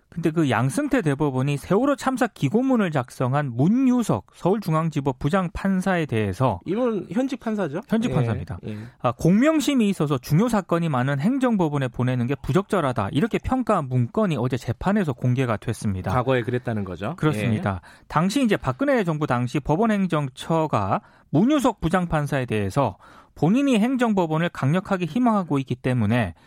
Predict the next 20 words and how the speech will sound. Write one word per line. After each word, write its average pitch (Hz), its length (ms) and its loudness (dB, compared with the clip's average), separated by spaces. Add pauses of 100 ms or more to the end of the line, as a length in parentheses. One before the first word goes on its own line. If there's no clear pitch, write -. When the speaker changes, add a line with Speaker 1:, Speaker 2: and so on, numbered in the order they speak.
(320)
Speaker 1:
여기서 190 400 2
배제하는 208 640 2
것만으로도 156 640 0
인사상 175 520 0
불이익으로 185 580 0
느껴질 143 380 -2
수 139 140 -6
있다. 107 440 -2 (140)
Speaker 2:
네. 110 200 2
Speaker 1:
이런 262 200 2
내용이 139 300 2
포함이 170 380 -2
된 127 140 0
문건인데요. 110 760 0
Speaker 2:
네. 123 400 0
Speaker 1:
이 233 140 4
문건은 196 480 2
이천십육 220 640 0
년 180 180 0
일월 160 300 0